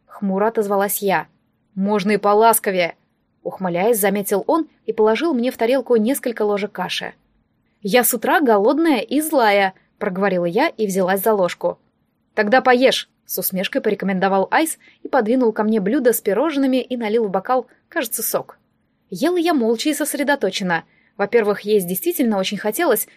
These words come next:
со вчерашнего дня вообще-то не помню, когда ела. Во-вторых, многозначительные жгучие взгляды Айса наталкивали на совсем не гастрономические мысли, а если и гастрономические, то обязательно с клубникой и сливками, а это вообще не вписывалось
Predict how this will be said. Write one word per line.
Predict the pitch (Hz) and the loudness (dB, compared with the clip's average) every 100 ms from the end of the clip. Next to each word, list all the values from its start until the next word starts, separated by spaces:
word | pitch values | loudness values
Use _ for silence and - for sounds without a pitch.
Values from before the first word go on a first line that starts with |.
| _ - | _ -12
со | - | -8
вчерашнего | 233 - 247 262 277 285 | -6 -4 -2 -2 0 -2
дня | 233 220 285 | 0 0 0
вообще-то | 254 233 262 254 | -2 -2 -4 -2
не | 269 | -2
помню, | 180 220 311 | 0 0 0
когда | 269 220 | 0 0
ела. | 208 185 156 143 - _ _ | 0 2 2 0 -4 _ _
Во-вторых, | - 196 196 277 349 | -12 -8 -2 -2 -2
многозначительные | 226 202 196 190 190 330 294 220 202 196 | -4 -2 -2 -2 -2 -4 -2 -4 -2 -4
жгучие | 196 277 - 220 | -4 -6 -2 -2
взгляды | 196 208 233 208 - | -2 -4 0 -2 0
Айса | 269 277 - 247 _ _ - | -2 -2 -4 -4 _ _ -8
наталкивали | 208 208 285 247 247 247 233 | -6 -2 -4 -2 0 2 2
на | 220 247 | 2 -2
совсем | 220 196 - 285 339 302 - | -2 -6 -4 -4 -4 -6 -6
не | 208 294 | -4 -2
гастрономические | 294 - 302 359 311 220 185 - 202 | -4 -6 -4 -2 -2 -2 -4 0 0
мысли, | 196 - 180 - _ - | 0 -2 -4 -6 _ -8
а | 208 | -4
если | 220 - | -2 0
и | 208 | -2
гастрономические, | 202 - 214 208 302 381 - 240 185 - _ _ | -2 -4 -2 0 0 -2 -2 2 2 0 _ _
то | - 254 | -6 -4
обязательно | 233 233 262 - 247 | -2 -2 -2 -2 -4
с | 226 | -4
клубникой | 247 233 262 269 | -2 -2 -2 -2
и | 254 | -2
сливками, | 208 175 202 185 165 - _ _ | -2 -4 -2 -2 -4 -8 _ _
а | 202 190 | -12 -8
это | 214 294 285 277 | -6 -2 0 0
вообще | 285 294 - 269 | 0 -2 -2 0
не | 302 | -2
вписывалось | 320 294 - 262 262 226 | -4 -4 -2 2 4 2